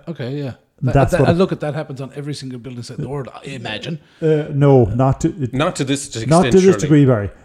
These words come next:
Speaker 2: You should look up
Speaker 1: Degrees.
Speaker 3: But this is
Speaker 1: But it
Speaker 3: like
Speaker 1: does
Speaker 3: how,
Speaker 1: happen.
Speaker 3: this is what the
Speaker 2: No.
Speaker 3: Russian military was at for decades, uh, where, you know, they were like, "Oh, we'll just say we're putting a certain amount of armor on the tanks, and really we'll put less and pocket the profit." All
Speaker 2: Well,
Speaker 3: generals
Speaker 2: I mean,
Speaker 3: of it,
Speaker 2: yeah,
Speaker 3: and then
Speaker 2: but the,
Speaker 3: they
Speaker 2: but,
Speaker 3: got
Speaker 2: uh,
Speaker 3: found
Speaker 2: guys,
Speaker 3: out.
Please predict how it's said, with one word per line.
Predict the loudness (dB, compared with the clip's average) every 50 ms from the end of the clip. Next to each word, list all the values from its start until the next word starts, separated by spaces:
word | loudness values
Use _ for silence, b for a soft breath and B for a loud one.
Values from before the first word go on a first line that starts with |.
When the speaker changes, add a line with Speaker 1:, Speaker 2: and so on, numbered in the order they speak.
| -12 -4 2
Speaker 2:
You | 4 4 4
should | 4 2 0 2
look | 4 2 4 4
up | 4 2 4 2
Speaker 1:
Degrees. | 0 -2 -2 -2 -6 -6 -8 -10 -12 -12 -12 -12 -10
Speaker 3:
But | -8 -6 -2
this | -2 -2 0 0
is | 0
Speaker 1:
But | 0
it | 2
Speaker 3:
like | 2 4
Speaker 1:
does | 4 4 4
Speaker 3:
how, | 4
Speaker 1:
happen. | 4 2 2 2 0 -6 -10 -6 -2
Speaker 3:
this | 0 2 2
is | 2 2
what | 4 4 6 6
the | 6
Speaker 2:
No. | 6 6
Speaker 3:
Russian | 6 6 6 4
military | 4 2 2 0 0 0 0 0 0
was | -2 -2 -4
at | -4 -4 -6 -8 b b b b b b
for | _ -6 -6
decades, | -4 -4 -6 -8 -8 -10 -12 -14 -14 -16 -20 -20 b b b b b b b b _
uh, | -8 -6 -6 -6 -6 -6
where, | -4 -2 -2 0 0 0 -2 -4 -6 -6 -6
you | -6 -4
know, | -4 -4 -4
they | -6 -8 -8
were | -8 -6 -6 -6
like, | -8 -8 -8
"Oh, | -6 -4 -2 -2 -2 -4 -6
we'll | -8 -8 -8
just | -8 -10 -12 -10
say | -8 -8 -6
we're | -6 -6 -6
putting | -8 -8 -10 -10
a | -10
certain | -10 -12 -12 -10
amount | -10 -8 -8 -10
of | -10 -10
armor | -10 -10 -8 -8 -10
on | -10 -12
the | -14
tanks, | -12 -12 -12 -12 -14 -16 -18
and | -18 -20 -20 b b b b b -14
really | -12 -10 -10 -10
we'll | -12 -12
put | -12 -14 -16 -12
less | -12 -12 -12 -12 -14 -14
and | -16 -18 -20
pocket | -20 -20 -20 -20 -20 -18 -18
the | -16
profit." | -14 -14 -14 -14 -16 _ -20 _ _ -14 -8
All | -6 -4 -4 -4
Speaker 2:
Well, | 0 4 4 6
Speaker 3:
generals | 6 4 2 2 2
Speaker 2:
I | 2
mean, | 2 2
Speaker 3:
of | 2
it, | 4
Speaker 2:
yeah, | 4 4
Speaker 3:
and | 4
then | 4 2
Speaker 2:
but | 2 -2 -8 -2 0
the, | 0
Speaker 3:
they | 0 2 2
Speaker 2:
but, | 2 2 4 2
Speaker 3:
got | 2 0
Speaker 2:
uh, | 0
Speaker 3:
found | 2 4 4
Speaker 2:
guys, | 4 4 2
Speaker 3:
out. | 0 -4 -14